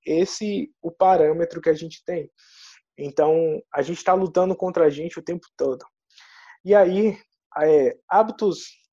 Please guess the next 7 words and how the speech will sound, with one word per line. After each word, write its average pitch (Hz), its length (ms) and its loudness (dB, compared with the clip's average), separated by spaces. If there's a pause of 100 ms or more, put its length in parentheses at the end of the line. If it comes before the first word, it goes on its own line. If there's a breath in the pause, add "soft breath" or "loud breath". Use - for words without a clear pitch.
(200)
antigos 143 480 -6
podem 143 280 -2
ser 147 160 -4
mudados? 143 540 -6 (160)
Com 185 140 -4
certeza. 139 640 0 (340 soft breath)
Mas 170 380 -2